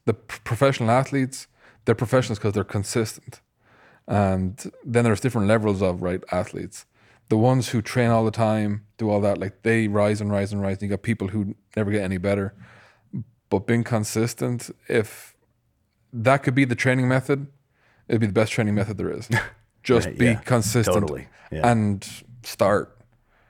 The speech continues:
Speaker 1: As you said, so many people talk and talk and make, "Great, go do it," and then go from there.
Speaker 2: Absolutely.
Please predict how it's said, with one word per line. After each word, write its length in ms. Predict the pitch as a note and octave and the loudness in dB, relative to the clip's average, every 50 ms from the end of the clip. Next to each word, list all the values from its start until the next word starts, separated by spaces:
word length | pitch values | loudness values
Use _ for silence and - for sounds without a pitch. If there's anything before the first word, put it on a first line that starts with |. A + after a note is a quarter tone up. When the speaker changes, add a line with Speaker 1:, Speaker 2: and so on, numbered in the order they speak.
| _ _ - | _ _ -10
Speaker 1:
As 60 | G#2+ A2 | -4 -4
you 60 | A2 | -4
said, 220 | - - G#2+ F#2+ | -2 -2 -4 -4
so 120 | - - C#3 | 0 0 2
many 140 | C3+ B2+ A2 | 2 2 2
people 280 | - B2+ A2+ G2 F#2+ - | 0 0 -2 -2 -4 -8
talk 440 | - - - G#2+ A2 G2+ G2 - - | -8 -4 0 0 2 2 0 -2 -6
and 100 | E2 G#2+ - | -12 -12 -8
talk 160 | - G#2 - - | -8 -6 -6 -6
and 100 | - F#2 | -6 -6
make, 120 | F#2 - - - - _ _ _ _ | -10 -10 -12 -18 -20 _ _ _ _
"Great, 440 | - - - A2 A#2 A#2+ A2+ G#2+ G#2+ - - - - _ - | -12 -4 -2 0 2 2 2 0 -4 -8 -14 -20 -20 _ -6
go 180 | - A2 G#2+ G2+ | -2 -2 -2 -2
do 280 | G#2+ A2+ A2+ A2 G#2+ G#2 | -2 -2 -2 -2 -2 -4
it," 60 | - - - - - - A2 A2+ A2+ A#2+ A#2 - - - - | -6 -10 -14 -12 -4 0 2 2 2 0 -4 -6 -12 -10 -4
and 140 | G#2+ G#2+ G#2+ | -2 0 0
then 260 | G#2 G2+ G2 G2 G#2 - | 0 0 0 -4 -6 -4
go 120 | - A2 G2+ | -2 -2 -2
from 160 | - - G2+ | -2 -4 -6
there. 180 | E2+ C2+ - - - - - - - | -6 -6 -8 -10 -14 -20 -20 -18 -14
Speaker 2:
Absolutely. 520 | - - - - D#2+ E2+ D#2+ C#2 D2 C#2 | -14 -12 -8 -4 -4 -2 -2 -2 -4 -6